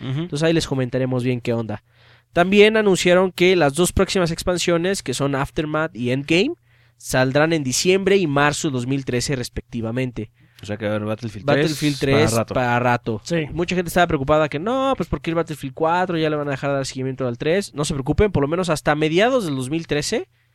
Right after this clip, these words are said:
Speaker 2: va a haber más cosas de Battlefield tres.
Speaker 3: Y la
Speaker 1: Sí.
Speaker 3: verdad es que es muy buen contenido lo que trae aquí.
Speaker 2: De hecho, siento
Speaker 3: Ujú.
Speaker 2: que el contenido de D L C que da Battlefield, o bueno, los
Speaker 3: Ujú.
Speaker 2: dice,
Speaker 1: Ujú.
Speaker 2: es muchísimo más padre
Speaker 1: Ujú.
Speaker 2: que el
Speaker 3: Ujú.
Speaker 2: que da su contraparte en Call of Duty.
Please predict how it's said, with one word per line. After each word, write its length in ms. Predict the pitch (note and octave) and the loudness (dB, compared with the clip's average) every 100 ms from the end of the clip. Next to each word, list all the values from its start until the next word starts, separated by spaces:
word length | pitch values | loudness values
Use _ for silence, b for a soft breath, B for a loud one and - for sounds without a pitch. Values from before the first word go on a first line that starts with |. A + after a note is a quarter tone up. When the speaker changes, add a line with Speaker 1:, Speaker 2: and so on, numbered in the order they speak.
| _ _ _ C3+ | _ _ _ 0
Speaker 2:
va 60 | |
a 20 | D3 | 4
haber 160 | D3+ | 4
más 340 | C#3 D3 C#3+ - | 4 4 4 2
cosas 300 | C#3+ C3 A#2 | -2 -2 -4
de 80 | |
Battlefield 420 | A2 A#2+ A#2 G2 - | -6 -8 -10 -14 -10
tres. 300 | A2 G#2+ - | -8 -6 -6
Speaker 3:
Y 240 | E3 E3+ | -2 0
la 120 | D#3+ D#3+ | 2 2
Speaker 1:
Sí. 40 | |
Speaker 3:
verdad 300 | D#3+ E3+ F3 | 2 2 2
es 80 | E3+ | 0
que 80 | - | -2
es 80 | D#3 | 0
muy 180 | E3 E3 | 4 4
buen 220 | D#3+ D#3+ | 4 2
contenido 580 | E3 D3+ C#3 C#3+ D3 C#3 | -4 -6 -8 -6 -6 -6
lo 140 | C3+ | -8
que 100 | B2+ | -14
trae 280 | C3 C#3+ C3+ | -12 -10 -10
aquí. 240 | B2+ D3+ C#3 A2 | -12 -16 -18 -4
Speaker 2:
De 140 | F3 | -2
hecho, 320 | F#3 G#3+ G3+ | 0 0 0
siento 320 | F#3+ G3+ C3+ | 0 -2 -2
Speaker 3:
Ujú. 60 | G#3+ | -2
Speaker 2:
que 80 | E3+ | 0
el 220 | C#3+ C3 | -2 -2
contenido 500 | C#3 C3 C#3+ D#3+ F3 | -4 -6 -4 -2 0
de 140 | E3 B2 | 0 0
D 80 | C3 | 0
L 160 | D3 | -2
C 220 | - C#3+ | -2 -6
que 120 | C3+ B2+ | -2 -2
da 760 | B2+ C3+ C3+ B2+ A#2+ A#2 G#2+ A#2+ C#3 | 0 0 0 0 -2 -4 -6 -10 -14
Battlefield, 580 | G3 - D3+ E3+ B3 D#4+ | -12 -8 -8 -6 -6 -6
o 40 | |
bueno, 240 | A2 A#2 - | -8 -8 -6
los 240 | A2+ F#3 | -6 -6
Speaker 3:
Ujú. 60 | A2 A2+ | -6 -4
Speaker 2:
dice, 240 | G3 - - | -4 -4 -12
Speaker 1:
Ujú. 240 | A#2 C#3+ D3 _ | -12 -12 -14 _
Speaker 2:
es 160 | A#2+ C3 | -8 -6
muchísimo 720 | B2+ C3 B2+ - B2 B2 A#2+ | -4 -4 -6 -6 -6 -4 -4
más 600 | A#2+ G#2 A2 A2 B2 - - _ _ | -6 -12 -10 -8 -6 -8 -12 _ _
padre 420 | - A2 A2+ C#3+ - _ _ _ G2+ | -6 -6 -4 -6 -6 _ _ _ -10
Speaker 1:
Ujú. 160 | A2+ | -4
Speaker 2:
que 80 | E3 | -2
el 60 | A2+ | -2
Speaker 3:
Ujú. 40 | |
Speaker 2:
que 120 | A#2 A2+ | -4 -6
da 480 | A#2 A#2 A#2 A#2 | -4 -4 -4 -4
su 100 | A#2 - | -6 -8
contraparte 460 | A2 G#2+ A2+ B2 | -10 -8 -10 -8
en 60 | A#2 | -8
Call 140 | A2+ | -8
of 60 | A2 | -8
Duty. 320 | A2+ A2 G2 | -8 -12 -16